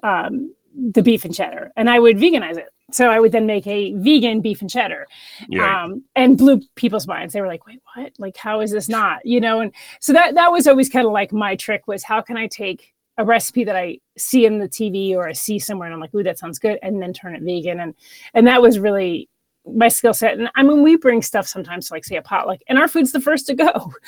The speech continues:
Speaker 1: <laughs> you know, so we're like, "Hey, we need to eat too," you know? So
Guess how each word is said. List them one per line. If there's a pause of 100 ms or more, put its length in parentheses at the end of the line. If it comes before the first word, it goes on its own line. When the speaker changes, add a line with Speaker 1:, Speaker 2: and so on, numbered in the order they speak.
(240)
Speaker 1:
<laughs>
you
know,
so
we're
like,
"Hey, (320)
we
need
to
eat
too,"
you
know?
So